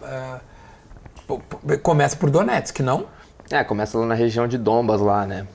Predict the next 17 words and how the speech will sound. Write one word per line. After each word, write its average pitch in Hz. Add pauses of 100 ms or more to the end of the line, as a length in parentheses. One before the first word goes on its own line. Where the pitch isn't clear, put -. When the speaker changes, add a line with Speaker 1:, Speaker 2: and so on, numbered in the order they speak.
(580)
Speaker 2:
Lá 98
em 107
dois 110
mil 113
e 110
quatorze, 131
e 104
aí 135 (200)
Speaker 1:
Mas 143
a 139
atual, 131
Speaker 2:
aí 123
deu 123
Speaker 1:
essa 120
que -
te -
fez -